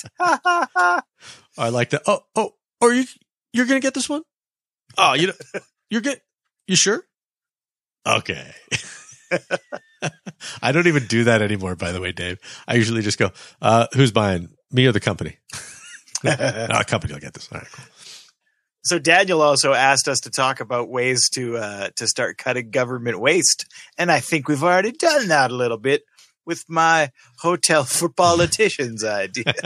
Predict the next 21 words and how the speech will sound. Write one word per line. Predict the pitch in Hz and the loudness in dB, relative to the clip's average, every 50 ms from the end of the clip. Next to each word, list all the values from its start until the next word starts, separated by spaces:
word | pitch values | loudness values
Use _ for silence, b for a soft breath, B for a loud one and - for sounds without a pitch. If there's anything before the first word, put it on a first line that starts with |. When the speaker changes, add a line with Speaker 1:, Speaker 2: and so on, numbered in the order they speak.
| 147 - - | -8 -6 -8
Speaker 1:
<laughs> | 151 - _ - - 156 - _ - - - _ - 156 - _ _ _ _ _ _ B B B B B - | -10 -10 _ -12 -14 -14 -14 _ -20 -20 -20 _ -18 -18 -18 _ _ _ _ _ _ B B B B B -6
Speaker 2:
Now | 151 | -2
you | 156 | -2
have | 165 160 | 0 0
to | 139 120 | 0 0
name | 110 101 101 98 101 113 120 120 113 | 0 0 -2 0 2 2 2 2 4
your | 101 98 | 4 4
hotel | 101 98 92 - 104 92 | 6 4 4 2 0 0
for | 87 - 107 | 0 -2 -6
politicians. | - 98 90 90 90 90 - - - - - - - B B B B B B B B B B | -4 -4 -4 -4 -4 -6 -8 -10 -10 -10 -14 -16 -18 B B B B B B B B B B
Should | - - 165 - - | -16 -16 -12 -6 -2
shoot | - - 120 113 - | 0 0 0 0 -2
some | - 104 | -2 0
scenes | - - - 104 110 123 110 98 | 0 2 2 2 0 0 -2 -2
from | - - 95 | -4 -4 -4
this | 87 87 85 - | -2 -2 -2 -2
f-, | - - - - 151 71 120 | -4 -8 -12 -10 -10 -10 -6
dramatic, | 104 110 110 98 101 101 104 107 104 98 - - | -2 0 2 2 4 4 4 4 2 0 -2 0
uh, | 107 95 87 87 85 87 | -2 0 0 -2 -4 -4
reality | 92 98 95 90 87 90 98 98 92 87 90 | -2 -2 -2 0 0 -2 -2 -4 -4 -6 -6
show. | - - 87 82 | -6 -6 -8 -10